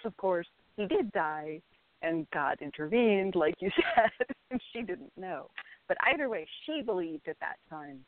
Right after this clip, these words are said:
Sam was dead, uh, was not dead. So, and she made a mistake. She won't make that mistake again, but she was pretty arrogant at that point, thinking she was so sure she was gonna reap Dean that she could tell him.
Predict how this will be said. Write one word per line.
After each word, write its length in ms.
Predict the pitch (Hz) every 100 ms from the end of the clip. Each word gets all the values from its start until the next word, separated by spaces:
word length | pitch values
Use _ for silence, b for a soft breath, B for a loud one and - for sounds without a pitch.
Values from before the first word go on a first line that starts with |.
| _ _ _ -
Sam 220 | 170 -
was 100 | - -
dead, 240 | - - - _ -
uh, 60 | 139
was 120 | 143
not 200 | - - -
dead. 120 | - - _ _ _ B B B _ _ -
So, 220 | 143 - - _ _
and 120 | 165 160
she 80 | 165
made 140 | 151
a 40 | 135
mistake. 500 | 143 - 285 - - - _ _ _ -
She 60 |
won't 140 | 214 214
make 160 | 208
that 160 | 190 -
mistake 300 | - - 123
again, 520 | 139 190 175 143 143 143 -
but 260 | 151 143 - -
she 80 | 175
was 80 | -
pretty 200 | - 185 -
arrogant 420 | 151 143 147 139
at 80 | 143
that 200 | - -
point, 240 | - 131 -
thinking 420 | 139 139 143 139 151 _ _ _ -
she 80 |
was 100 | - 147
so 80 | 143 -
sure 180 | 151 143 -
she 60 |
was 120 | 90 -
gonna 220 | 117 117 147 _ _
reap 220 | 156 147 -
Dean 400 | 156 160 131 139
that 180 | 123 - -
she 80 | -
could 160 | - -
tell 220 | 131 135
him. 180 | 135 143